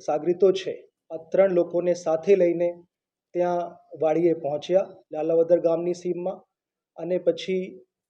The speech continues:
અ, ગળા દબાવીને ત્રણેય વ્યક્તિઓની હત્યા કરવામાં આવી. હત્યા કર્યા પછી જે ડેડ બોડીઝ હતી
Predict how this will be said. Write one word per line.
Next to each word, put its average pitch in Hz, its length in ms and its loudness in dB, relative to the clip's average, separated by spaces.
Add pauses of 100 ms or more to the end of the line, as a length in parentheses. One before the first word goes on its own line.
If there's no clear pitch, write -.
(460)
અ, 156 200 -4
ગળા 175 300 6
દબાવીને 160 720 2 (260)
ત્રણેય 180 400 2
વ્યક્તિઓની 151 640 -4 (200)
હત્યા 170 240 2
કરવામાં 170 440 2
આવી. 185 240 -2
હત્યા 165 300 0
કર્યા 165 280 4
પછી 165 540 -4 (340)
જે 165 200 0
ડેડ 160 280 4
બોડીઝ 165 380 6
હતી 127 340 -4